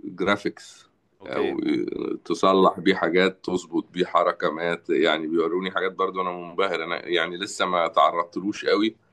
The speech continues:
Speaker 2: مم.
Speaker 1: في شغلي، بس يعني الحاجات اللي شفتها، آه، لأ، طبعا في حاجات بقت بتتعمل بضغطة زر
Speaker 2: مم.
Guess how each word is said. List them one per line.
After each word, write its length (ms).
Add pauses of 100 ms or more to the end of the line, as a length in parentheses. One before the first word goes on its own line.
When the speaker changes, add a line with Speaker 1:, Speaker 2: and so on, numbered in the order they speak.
(240)
Speaker 2:
مم. 240 (120)
Speaker 1:
في 80
شغلي، 360
بس 300
يعني 360
الحاجات 240
اللي 120
شفتها، 440
آه، 320
لأ، 320
طبعا 260 (420)
في 100
حاجات 180
بقت 280
بتتعمل 560
بضغطة 520 (440)
زر 480 (340)
Speaker 2:
مم. 260